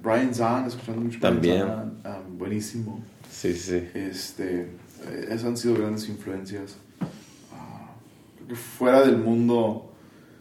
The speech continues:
Speaker 1: fuera del mundo de, de iglesia y, y cristiano, ah,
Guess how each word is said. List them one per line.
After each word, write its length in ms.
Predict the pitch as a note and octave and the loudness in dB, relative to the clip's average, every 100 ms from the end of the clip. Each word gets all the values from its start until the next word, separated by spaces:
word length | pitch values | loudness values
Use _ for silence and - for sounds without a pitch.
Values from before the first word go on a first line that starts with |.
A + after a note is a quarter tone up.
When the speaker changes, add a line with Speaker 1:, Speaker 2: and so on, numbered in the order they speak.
| - - - - - - - - - | -20 -20 -20 -20 -20 -18 -16 -16 -4
Speaker 1:
fuera 240 | A#2 A#2+ C3 | 4 6 6
del 160 | A#2 | 4
mundo 360 | G#2+ G#2+ A2+ A2+ | 2 2 2 2
de, 100 | - | 2
de 140 | G#2 | 0
iglesia 760 | G2+ F#2 A2+ A#2 A#2+ A2 G#2+ F#2+ | 0 0 0 0 0 0 -2 -4
y, 40 | - - | -6 -8
y 440 | E2+ F2 D2 - - - | -12 -12 -12 -14 -18 -18
cristiano, 920 | - F2 F2+ - F#2 G#2 G#2+ G2+ F#2 - | -10 -8 -8 -6 -6 -4 -6 -6 -8 -12
ah, 180 | - | -14